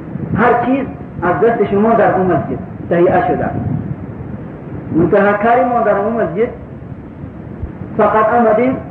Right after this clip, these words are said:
به خاطر خواندن نماز. تکلیف، رنج، زحمت،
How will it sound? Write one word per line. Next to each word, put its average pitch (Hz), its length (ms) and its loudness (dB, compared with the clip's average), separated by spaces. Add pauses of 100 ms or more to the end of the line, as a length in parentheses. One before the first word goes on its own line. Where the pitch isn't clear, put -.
(160)
به - 60 -8
خاطر 202 320 4
خواندن 190 360 4
نماز. 147 340 0 (1120)
تکلیف، 240 480 2
رنج، 180 500 2
زحمت، 196 400 2